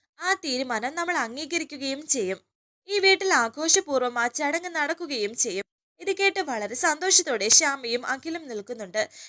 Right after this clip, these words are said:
ഇനി വസുന്ധര പറയുന്നു, "ഇനി മോളോട് കാ-, മാത്രമായിട്ട് എനിക്ക് ചില കാര്യങ്ങൾ പറയാനുണ്ട്. മോള് വാ" എന്ന് പറഞ്ഞിട്ട് വസുന്ധര ശ്യാമയും കൂട്ടി പോകുന്നു.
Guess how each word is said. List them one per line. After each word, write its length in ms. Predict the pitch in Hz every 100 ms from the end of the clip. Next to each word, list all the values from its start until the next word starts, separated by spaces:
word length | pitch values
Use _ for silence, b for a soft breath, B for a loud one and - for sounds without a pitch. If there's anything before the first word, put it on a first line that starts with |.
| B
ഇനി 140 | 370
വസുന്ധര 500 | 392 254 226 277 311 302
പറയുന്നു, 400 | 233 220 214 226
"ഇനി 180 | 233 226
മോളോട് 420 | 220 220 247 277
കാ-, 340 | 320 302 226 208
മാത്രമായിട്ട് 680 | 226 226 - 349 311 247 262
എനിക്ക് 380 | 359 381 370
ചില 220 | 359 339 359
കാര്യങ്ങൾ 480 | 320 240 226 240 285
പറയാനുണ്ട്. 640 | 302 285 285 214 185 208 B B B
മോള് 200 | 370 403
വാ" 220 | 320 262
എന്ന് 260 | 302 262 247 254
പറഞ്ഞിട്ട് 360 | 226 202 202
വസുന്ധര 500 | 285 285 330 269 208
ശ്യാമയും 520 | 233 339 330 339 311
കൂട്ടി 240 | 220 208 262
പോകുന്നു. 520 | 220 180 185 196